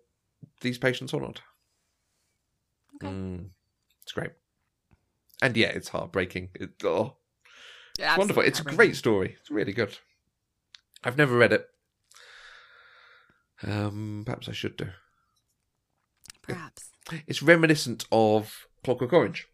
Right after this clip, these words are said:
Speaker 1: which also has a book which is slightly different in telling, and it's, you know, they are utterly different, different things.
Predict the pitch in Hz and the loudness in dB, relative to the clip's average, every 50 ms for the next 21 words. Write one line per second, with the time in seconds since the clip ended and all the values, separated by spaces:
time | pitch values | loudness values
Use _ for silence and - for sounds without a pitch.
0 | _ _ - 110 - 117 107 110 107 107 104 110 107 117 104 - - - 101 - | _ _ -12 -6 -4 -4 -4 -4 -4 -4 -4 0 2 2 2 2 2 -2 -2 -2
1 | - 98 98 95 - - 113 95 - 95 90 113 107 110 - 92 - - 98 95 | -2 -6 -6 -6 -2 0 0 0 0 -2 -2 -4 -4 -4 -6 -10 -6 -6 -8 -6
2 | 92 92 92 90 - - 113 101 95 - 170 131 98 98 92 - - 135 156 151 | -6 -10 -10 -10 -8 -6 -4 -4 -4 -4 -6 -8 -8 -8 -6 -4 -2 0 2 2
3 | 143 123 117 117 113 110 - - 147 143 123 113 110 - 110 104 - - 95 - | 2 4 6 6 6 6 6 4 4 4 4 2 2 2 0 -4 -4 -6 -8 -8
4 | - 95 - 82 76 - - 160 107 - 107 - - | -8 -10 -10 -10 -6 -2 0 0 0 -2 -8 -14 -14